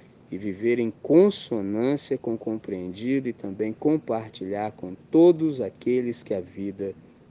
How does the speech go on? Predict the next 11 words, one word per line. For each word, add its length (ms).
nos 160
apresentar. 760
Em 120
nome 320
de 140
Jesus, 720
amém. 360
Então 160
nós 180
estamos 380
vivendo 560